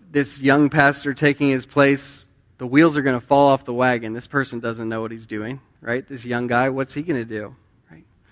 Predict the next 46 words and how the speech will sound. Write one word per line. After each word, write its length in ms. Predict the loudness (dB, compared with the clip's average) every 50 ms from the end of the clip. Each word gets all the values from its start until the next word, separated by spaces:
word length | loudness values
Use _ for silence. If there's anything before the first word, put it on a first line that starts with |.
| _ _ _ _ _ _ _ _ _ _ 2
Maybe 180 | 2 4 4 6
the 80 | 6
message 400 | 6 6 6 4 4 0 -8 -8
for 180 | -6 -4 -2 -2
us 160 | -2 -2 -4
in 60 | -6
the 80 | -6 -6
second 320 | -2 0 0 0 0 -2
section 380 | -4 0 0 0 0 0 -4 -2
of 60 | -2
the 100 | -2 -2
text 580 | 0 0 2 2 0 0 -8 -14 -14 -14 -18 -20 _
is 720 | -4 0 0 0 0 -2 -4 -8 -10 -10 -10 -12 -14 -16 _ _ _ _ _ _ _ _ _ _ _ _ _ _ _ _
our 160 | -4 -4 -2
hope 300 | -2 -2 -2 -2 -2 -2
was 180 | -4 -6 -4 -2
not 280 | 0 2 2 2 0 -2
in 120 | -10 -8
Pastor 360 | -2 -2 -2 -2 -4 -10 -16
Craig, 440 | -10 -4 -4 -4 -2 -2 -6 -8 -10 _ _ _ _ _ _
right? 200 | -20 -20 -20 -20 -20 -18
As 160 | -18 -16 -12
great 240 | -6 -2 -2 0 0
as 160 | -2 -6 -8
he 160 | -8 -6 -6
is. 360 | -4 -6 -6 -8 -12 -18 -20 _ _ _ _ _ _ _ _ _ _ _ _ _ _ _ _ _ 2
And 100 | 4 6
on 80 | 6 6
the 80 | 6
flip 220 | 6 6 4 4 4
side, 500 | 4 6 8 8 8 8 6 4 0 4
there 80 | 6
might 160 | 6 8 6 6
be 80 | 4
somebody 300 | 4 4 6 6 6 6
here 160 | 6 4 4
this 160 | 4 2 -2 0
morning 240 | 0 2 2 2
who's 160 | 2 2 4 4
like, 240 | 4 4 4 4
"You 60 | 4 6
know 120 | 8 8
what? 340 | 8 8 6 6 2 -2 -20 _ _ _ -20 _ _ 2
What 140 | 4 6 6
we 200 | 8 6 6 6
need 440 | 6 6 6 6 6 4 -2 -6